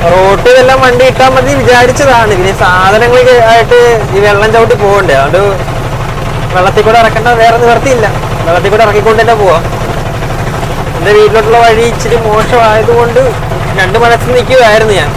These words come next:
റോട്ടിൽ ഇട്ടാ മതിയാ എന്നുള്ള ഈ രീതിയിലായിരുന്നു. എന്തായാലും വീട്ടിലോട്ട് തന്നെ എടുക്കാം. എന്നാലും വീഡിയോ ഒരുപാട് ലെങ്ത് ആയിട്ടുണ്ടോ എന്ന് തോന്നുന്നു.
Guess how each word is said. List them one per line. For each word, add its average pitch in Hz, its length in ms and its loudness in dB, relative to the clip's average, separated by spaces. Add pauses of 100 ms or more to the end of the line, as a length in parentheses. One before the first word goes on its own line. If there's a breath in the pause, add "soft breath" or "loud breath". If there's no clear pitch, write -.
റോട്ടിൽ 214 280 2 (100)
ഇട്ടാ 220 160 0 (120)
മതിയാ 202 280 2 (100)
എന്നുള്ള 214 240 0 (140)
ഈ - 20 2 (300)
രീതിയിലായിരുന്നു. 214 680 0 (720)
എന്തായാലും 226 280 0
വീട്ടിലോട്ട് 240 280 2
തന്നെ 254 160 2
എടുക്കാം. 180 220 -2 (1160)
എന്നാലും 233 260 2 (100)
വീഡിയോ 269 220 2 (100)
ഒരുപാട് 302 320 2 (440)
ലെങ്ത് 262 280 0
ആയിട്ടുണ്ടോ 262 340 2 (100)
എന്ന് 254 120 2
തോന്നുന്നു. 202 380 2